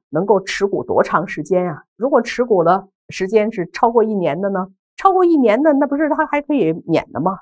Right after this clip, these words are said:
啊，所以这个时候呢，哎，我们规定就是在这个派发股息是股票股息红利的时候，是吧？对持股一年以上的它是不扣的，是吧？待个人转让的时候才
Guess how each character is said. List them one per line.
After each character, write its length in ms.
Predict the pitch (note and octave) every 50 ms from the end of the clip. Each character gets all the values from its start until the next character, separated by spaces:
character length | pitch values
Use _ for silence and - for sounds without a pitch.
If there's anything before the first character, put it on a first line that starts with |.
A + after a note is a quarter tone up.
| _ _
啊， 160 | - - C3+
所 140 | C3 - F3+
以 140 | E3+ B2+ - - _ _ _ -
这 100 | - F3
个 80 | F3
时 100 | E3+ -
候 120 | C#3 C#3+ D3
呢， 180 | D3 C3 B2+ - _ _ _
哎， 240 | - - C#3 A#2 - _ _ _
我 100 | - C#3+
们 280 | C3 C#3 D3 - - _ _ _ -
规 200 | - A3 G#3+ G#3+
定 200 | A3 A3+ B3 A#3 _ _ _ _
就 120 | - D3+ D3
是 160 | D3+ C#3 -
在 260 | - G#3+ F3+ C#3+ - _ _ _ _ _ _
这 140 | - G3+ -
个 300 | - D#3+ C3+ - - - _ _ _ _ _
派 420 | - - - F4 E4+ D#4+ F#3 C3 D3+ - -
发 240 | - C4+ D4 D#4+ D4+
股 260 | D4+ - F3+ D3+ -
息 460 | - - - G3+ G#3 G3 - - _ _ _ _ _
是 300 | - - F#3+ D#3 - -
股 160 | - G3 F#3 D#3+
票 220 | - - B3 G3
股 180 | - - - -
息 140 | - D#3
红 180 | D3 D3+ D#3 B2
利 140 | C#3+ C#3+ -
的 100 | - -
时 160 | - - F#2+
候， 240 | G#2 B2+ - - _ _
是 80 | - -
吧？ 180 | C3+ C3 - _ _ _ _ -
对 240 | - F#3 D#3 D3 - - _ _
持 220 | - - - F3
股 320 | F#3+ F#3 D3 G#2+ - - _ _
一 120 | - G#3 F3+
年 200 | D#3+ D3+ E3 F3+
以 80 | -
上 280 | - - G#3 F3+ D#3 B2
的 140 | A#2+ A#2+ - _
它 120 | - - A2+
是 280 | - - G2+ - - -
不 80 | - F3
扣 280 | - - - A3 D#3+
的， 140 | B2 - - _ -
是 60 | D#3
吧？ 120 | C3+ - _ _ _ _ -
待 160 | - G#3+ F#3+
个 180 | F#3+ - G3+ E3+
人 180 | D3 D#3 F3+ - _ _ _ -
转 220 | - F#3 - -
让 240 | - G#3 D#4+ D#4 G3
的 100 | C#3 A#2+
时 160 | - - F#2+
候 180 | B2 B2 - _ _ -
才 280 | - - - A2 B2+